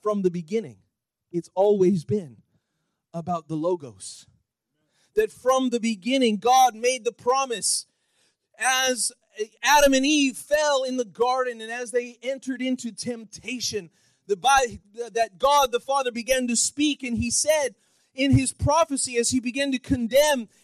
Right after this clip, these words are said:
and curse the ground, he cursed the man, he cursed the woman, but there in the middle of that curse was a promise. He said that the seed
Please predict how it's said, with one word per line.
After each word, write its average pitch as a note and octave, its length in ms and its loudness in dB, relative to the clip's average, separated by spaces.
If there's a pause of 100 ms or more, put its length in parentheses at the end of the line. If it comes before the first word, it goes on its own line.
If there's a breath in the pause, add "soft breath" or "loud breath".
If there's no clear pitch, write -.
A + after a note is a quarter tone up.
and A#3+ 240 -4
curse D#4+ 500 0
the A#3 120 -10
ground, C4+ 480 -2
he B3+ 120 -6
cursed D#4 520 -6
the C4 80 -20
man, C#4 260 -6 (260 soft breath)
he C4+ 160 2
cursed - 540 -4 (260)
the A#3 140 0
woman, C#4+ 420 2
but C4+ 260 2
there D#4+ 480 0
in D#4+ 160 0
the D4+ 80 2
middle F4 300 2
of D4+ 80 0
that D4 260 -2
curse D#4+ 340 -4
was F#3+ 140 -4
a F#3+ 40 -12
promise. D#3+ 640 -6 (1200)
He E3 120 -20
said G3 240 -10
that D3+ 160 -20
the C#3+ 80 -16
seed C#3 640 -12